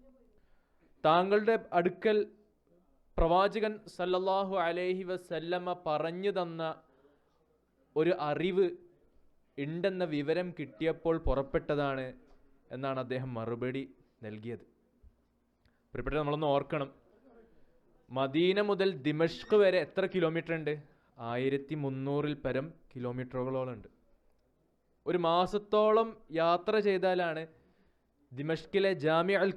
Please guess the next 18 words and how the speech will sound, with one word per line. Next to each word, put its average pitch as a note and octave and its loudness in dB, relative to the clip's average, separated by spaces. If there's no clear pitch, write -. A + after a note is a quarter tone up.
കബീറിൽ F#3 6
മദീനയിൽ F3 4
നിന്ന് D#3+ -8
പുറപ്പെട്ട C#3+ -2
ഒരാൾക്ക് C#3 0
എത്താൻ C#3+ -4
സാധിക്കുകയുള്ളൂ. B2 -8
അങ്ങനെ B2+ -6
അബൂദർദ D3 4
അദ്ദേഹത്തിൻ്റെ D3 0
മറുപടി C#3+ 0
കേട്ടപ്പോൾ C#3 -2
തിരിച്ച് B2 -8
മൂന്നാല് C3 -4
ചോദ്യങ്ങൾ B2+ -2
ചോദിക്കണം. G#2+ -12
"താങ്കൾ C#3+ 0
മാ B2+ -2